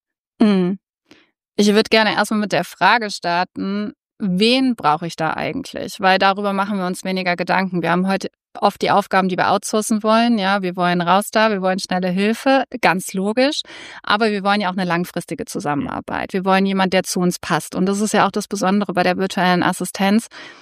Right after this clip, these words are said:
dass es nicht einfach ein Freelancer ist, der mal kurz reinhüpft und dann wieder raushüpft aus dem Projekt, sondern wir langfristig ein Team bilden. Und da gehört ja so viel mehr dazu als nur die reinen Hard Skills.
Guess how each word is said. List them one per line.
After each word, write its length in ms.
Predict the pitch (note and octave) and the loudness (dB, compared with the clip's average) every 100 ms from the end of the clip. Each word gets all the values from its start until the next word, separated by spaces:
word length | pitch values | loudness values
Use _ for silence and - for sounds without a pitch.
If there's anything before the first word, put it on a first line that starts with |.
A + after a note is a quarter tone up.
| - - | -10 0
dass 160 | G3 | 2
es 140 | G3 A3 | 2 0
nicht 180 | G#3+ | 2
einfach 240 | G3 G#3 G#3 | 0 0 -2
ein 120 | F#3+ | -2
Freelancer 520 | - G#3+ G#3 G#3+ G#3 | -2 2 2 2 -2
ist, 140 | G3+ G3+ | -2 -4
der 80 | |
mal 140 | G3 F#3+ | -2 -4
kurz 340 | - F#3+ - | -2 -4 0
reinhüpft 580 | F3 G3 F#3+ G#3+ - - | 0 2 -2 -4 -6 -12
und 160 | A3 G3 | -6 -4
dann 260 | F#3+ F#3+ | -2 -2
wieder 220 | G3 F3 | 0 2
raushüpft 500 | F3 F#3 G3+ A3+ - | 4 2 2 -6 -4
aus 200 | - G#3 | -2 0
dem 100 | - | 0
Projekt, 460 | G#3 G#3+ G#3 G#3 - | -2 0 2 2 0
sondern 380 | F#3+ F#3+ F#3+ F#3+ _ _ _ _ _ B3 | -2 2 2 0 _ _ _ _ _ 0
wir 140 | G#3 | 2
langfristig 560 | F#3+ A3 - A3+ - G3+ | 4 2 0 -4 -2 -4
ein 100 | F#3 | -4
Team 280 | - A#3 A3 | 0 0 2
bilden. 320 | E3 D#3 E3+ | 0 -4 -4
Und 160 | F3 | 0
da 80 | F#3 | 0
gehört 280 | G3 G3+ G#3+ | 0 -2 -2
ja 120 | F#3+ | -2
so 160 | G#3 G#3+ | -2 -2
viel 180 | - G#3 | 0 2
mehr 180 | G3 | 2
dazu 360 | A3 G3 - F#3+ | 2 2 -2 0
als 240 | E3+ F3 - | 0 0 -2
nur 160 | G#3+ | 0
die 120 | G3+ F#3+ | 2 2
reinen 320 | F3 F3 F3+ | 2 0 0
Hard 200 | F3 - | 0 -2
Skills. 440 | - - - - | -8 -12 -12 -16